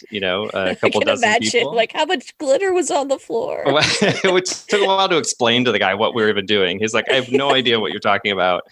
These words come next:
Speaker 1: It's like a workshop. You're gonna move my furniture to another room and then put it back." But, uh, but yeah, but that's, that's how it came to be. So it's really, I know, I, I love that kind of style of workshop, and I thought it would be good for escape rooms, especially because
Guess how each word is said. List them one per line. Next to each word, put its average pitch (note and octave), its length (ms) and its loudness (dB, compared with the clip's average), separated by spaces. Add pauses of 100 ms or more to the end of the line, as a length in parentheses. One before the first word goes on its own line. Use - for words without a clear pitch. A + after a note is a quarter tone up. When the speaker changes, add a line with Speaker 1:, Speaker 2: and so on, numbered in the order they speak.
(260)
Speaker 1:
It's - 120 -18
like G#2 120 0
a F2+ 80 -2
workshop. B2 560 0
You're G#2+ 80 0
gonna G2+ 200 0
move A#2 260 -2
my G2+ 340 2 (420)
furniture C3+ 600 0
to B2+ 140 0
another A2+ 280 2
room C3+ 400 0
and A2+ 100 2
then G#2 140 0
put - 140 0
it - 140 -6
back." D3 340 0 (720)
But, G2 280 0
uh, F#2+ 280 2
but C3+ 80 2
yeah, F3+ 120 0 (200)
but A2 100 0
that's, A2 320 -2
that's D3 180 0
how D3 120 2
it A#2 100 -2
came G#2+ 180 -2
to G2+ 80 -4
be. F2+ 180 -2
So G#2+ 180 0
it's G2+ 100 -4
really, G2+ 460 0
I G2 100 -4
know, F#2 80 -4
I, G#2 220 0 (100)
I G#2+ 60 -2
love G#2 220 0
that G2 180 -2 (240)
kind G#2 280 -4
of F#2 120 -6
style F#2 300 0
of F2+ 60 -6
workshop, F2 440 -2
and F2+ 80 -6
I F2 60 -6
thought F2+ 200 0
it F2 60 -4
would E2+ 60 -10
be F2+ 140 -10
good F2 220 0
for E2+ 320 -2
escape G3+ 300 -2
rooms, A2+ 180 0
especially G#2+ 420 -2
because F#2+ 640 0